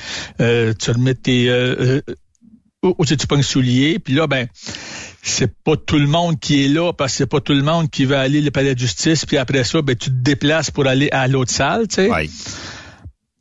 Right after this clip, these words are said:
Speaker 1: Alors que là, ben, quand que j'ai fait ça comme pour Claude, ben, c'était chez lui,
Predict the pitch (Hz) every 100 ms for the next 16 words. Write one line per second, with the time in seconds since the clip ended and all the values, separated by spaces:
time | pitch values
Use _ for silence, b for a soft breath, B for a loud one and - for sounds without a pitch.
0 | _ _ - 117 127 147 - 120 127 156
1 | 120 107 147 147 - 139 131 127 123 123
2 | 117 131 127 123 160 135 135 120 120 -
3 | 135 156 131 117 - 127 120 117 - 131
4 | 123 123 185